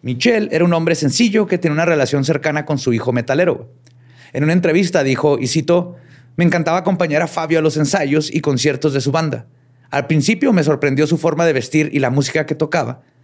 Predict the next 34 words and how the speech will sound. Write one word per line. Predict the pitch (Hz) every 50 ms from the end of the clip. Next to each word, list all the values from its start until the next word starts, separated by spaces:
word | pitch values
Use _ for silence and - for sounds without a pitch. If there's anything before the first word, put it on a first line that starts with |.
| _ _ _ _
pero | - 170 180
era | 180 185
un | 180 180
buen | 175 185 185 175
chico. | - - - - - - - _ _ _ _ _ _ -
No | 151 160 165
nos | 175 170
dio | 147 175 170
problemas | 180 170 156 151 151 147 160 160 147
de | 156
ningún | 147 131 127 131 151 147
tipo. | 135 165 - - - _ _ _ _ _
Como | - 139 139 123 113 113
padre, | - 180 180 165 160 175 202 240
me | 208 156 151 135
bastaba | 123 120 113 - - 151 143 147 147 139
con | - 147 123 120
verle | 123 123 135 127
feliz. | - 139 123 101 90 - - - - -
Y | - 139
éramos | 147 147 151 151 151 123
una | 127 127 131
familia | 131 135 123 127 156 143 131 110
feliz. | - 104 98 90 - - - _ _ -
No | 147
éramos | 151 151 151 147 139
ricos, | 123 165 180 180 - 185 185 - - - - - -
pero | 156 131
éramos | 131 135 135 131 131 123
felices | - - 123 131 143 120 139 147 135
a | 147
nuestra | 135 120 - - 110
manera, | 95 95 90 85 71 71 69
güey". | - - -